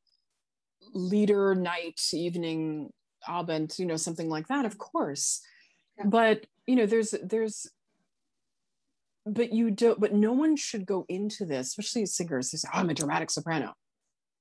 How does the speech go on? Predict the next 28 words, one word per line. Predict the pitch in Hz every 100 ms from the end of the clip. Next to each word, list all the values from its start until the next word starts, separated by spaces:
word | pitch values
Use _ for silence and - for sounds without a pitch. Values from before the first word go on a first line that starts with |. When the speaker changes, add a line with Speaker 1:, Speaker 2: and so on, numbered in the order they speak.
| _ _ _ 453
Speaker 1:
How |
do | 480
you | 466
know | 453 480 415 240
that? | 131 - - - - _ -
Speaker 2:
<laughs> | - 359 - 403 - 427 - _ _ -
Speaker 1:
Uh, | 240
really? | 240 320 440 494 494 - _ _ -
'Cause | 311
I | 202 302
didn't | 466 480 233
know | 165 143
that. | 139 160 330 - - _ _ _ _ _ _ -
Speaker 2:
Yeah. | 247 262 - _ 311
Speaker 1:
Y-, | 403 _
you | 262
know, | 285 285 285
I, | 233 277 320 -
I | 247 285
just | 311 -
tried | - 247
to | 254
keep | 247 - 262
my | 233 254 247
voice | 190 175 165 190 - - _ _ _ _ _ _ _ -
as | 185 185 180 - - _ _ _ _ _ _ _ _ _
Italianate | 175 - - 175 185 208 226 254 254 - - - _ _ _
Speaker 2:
Mm-hmm. | 208 202 208